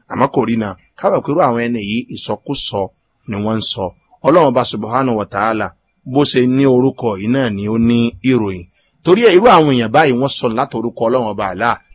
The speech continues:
Látara bí kíni, wọ́n gba orúkọ Ọlọ́run ọba Allah wọlé, wọn ò gba ìròyìn rẹ̀ wọlé.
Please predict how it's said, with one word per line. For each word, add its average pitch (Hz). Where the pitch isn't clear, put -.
Látara 110
bí 117
kíni, 117
wọ́n 151
gba 139
orúkọ 131
Ọlọ́run 135
ọba 117
Allah 117
wọlé, 110
wọn 110
ò 95
gba 104
ìròyìn 95
rẹ̀ 90
wọlé. 101